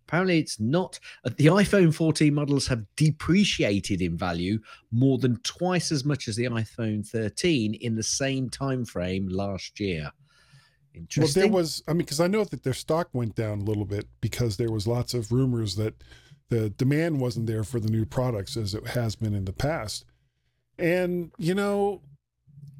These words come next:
Speaker 1: There's kind of a, there's quite a lot happening in the world at the moment. It's not a
Speaker 2: Yeah.
Speaker 1: surprise, is it really?
Speaker 2: Well, you wouldn't think so, but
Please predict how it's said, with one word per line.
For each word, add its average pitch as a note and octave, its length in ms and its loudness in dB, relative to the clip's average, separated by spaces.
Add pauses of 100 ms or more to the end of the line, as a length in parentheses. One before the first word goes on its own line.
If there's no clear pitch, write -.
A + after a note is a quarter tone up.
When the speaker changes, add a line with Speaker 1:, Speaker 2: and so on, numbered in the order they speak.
Speaker 1:
There's B2+ 260 0
kind F3+ 360 4
of B2 100 6
a, G2 120 2 (720)
there's A#2 240 2
quite F3+ 200 4
a G#3 40 8
lot C#3 180 8
happening C3+ 400 2
in F#2+ 80 4
the F#2 80 2
world F2+ 260 2
at F2 80 -2
the F#2 60 -4
moment. F#2 320 2
It's - 140 -4
not D#3 160 4
a C4 40 8
Speaker 2:
Yeah. G#3 60 6
Speaker 1:
surprise, A2 560 2
is F#2 120 0
it A2+ 120 0
really? B2+ 400 2 (680)
Speaker 2:
Well, F#3 220 0
you E3 140 0
wouldn't G#3 260 -2
think A3 160 -2
so, B2 260 0
but A#2 200 -2